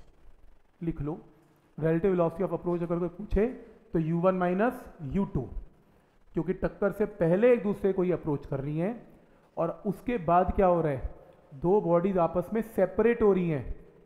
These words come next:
क्यों? टक्कर के बाद ये दूर, इनके बीच में दूरी बढ़ती जाएगी, separation बढ़ती जाएगी। और अगर मैं ये पूछूं,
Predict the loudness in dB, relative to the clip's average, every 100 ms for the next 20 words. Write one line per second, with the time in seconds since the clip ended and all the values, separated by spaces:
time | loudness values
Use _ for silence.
0 | _ 4 4 0 -6 -4 -2 0 0 0
1 | -2 -4 -4 -4 -4 -8 -6 -4 -4 -4
2 | -4 -2 -2 -2 -4 -2 0 0 0 -2
3 | -4 -10 -10 -4 0 2 0 -2 -2 -2
4 | -2 0 0 0 -4 -4 -10 -6 -2 0
5 | 0 -2 -2 2 2 2 0 -2 -4